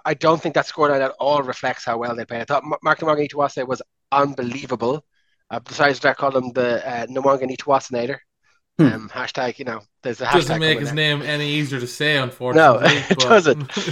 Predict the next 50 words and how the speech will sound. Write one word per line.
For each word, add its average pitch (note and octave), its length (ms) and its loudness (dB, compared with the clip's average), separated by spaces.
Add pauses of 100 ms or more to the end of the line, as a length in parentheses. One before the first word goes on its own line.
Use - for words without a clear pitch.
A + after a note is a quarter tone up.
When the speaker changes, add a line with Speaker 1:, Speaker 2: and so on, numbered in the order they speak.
(100)
Speaker 3:
<laughs> - 0 -
Speaker 1:
Um, C3 800 4
Ben F3 160 6
Donaldson, F3 380 8
I - 20 4
thought, D#3 160 0
was C#3+ 100 -8
really D3 180 -6
impressive. C#3+ 440 0
I - 20 -12
thought C#3+ 140 2
Will D3 140 -2
Skelton D3 340 0
was C#3 160 -8
so C#3 180 2
good. C#3 260 0 (120)
That A#2+ 140 -6
came D3+ 260 2
right E3 400 4
through D3+ 320 0
a, C#3+ 180 4
a C#3+ 80 -2
rolling C#3 360 -2
maul C3 240 2
and, B2+ 360 -6 (300)
and B2 160 -8
broke B2+ 220 -4
it B2 60 -6
up. A#2+ 160 -6
But A#2 160 -4 (680)
yeah, E3 220 4
look, D#3 240 2
at C3+ 80 2
okay, C3 320 0 (260)
Australia F3+ 380 4
were D#3 100 6
the C3+ 60 -2
better B2 220 2
team G#2+ 200 -10
on G2 100 -10
the F#2+ 60 -16
day. F#2+ 140 -10
I, B2+ 220 0
I C#3+ 40 2
give C3+ 240 -4
you B2 80 -4
that. G#2+ 220 -6
But B2+ 100 -4
I, C3 200 -4
like, B2 160 -6